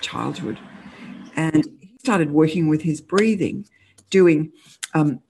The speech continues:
slow, sounds like what he's doing is slow resonance frequency type breathing, plus some breath holding training every day, and just working with his breath all day long. And he's gotten really good,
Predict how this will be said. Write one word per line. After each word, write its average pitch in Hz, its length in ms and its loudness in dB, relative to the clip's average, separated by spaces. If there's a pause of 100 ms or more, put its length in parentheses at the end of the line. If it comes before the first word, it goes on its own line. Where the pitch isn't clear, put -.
slow, 160 720 0 (380)
sounds 202 380 2
like 170 100 0
what 147 140 2
he's 151 160 2
doing 170 260 4
is 143 160 -4
slow 156 640 0 (120)
resonance 156 400 -4
frequency 160 500 -8
type - 300 -16
breathing, 151 380 -4 (280)
plus 170 220 -8
some 143 160 -10
breath 170 240 -4
holding 147 320 -6
training 147 460 -6
every 147 200 -10
day, 143 420 -10 (360)
and 165 100 -4
just 165 300 -8
working 156 280 -6
with 151 120 -8
his 131 160 -14
breath 139 280 -10
all 139 120 -8
day 139 160 -8
long. 151 260 -4 (260)
And 156 100 -8
he's 175 120 -8
gotten - 440 -10
really 175 280 -4
good, 160 340 -6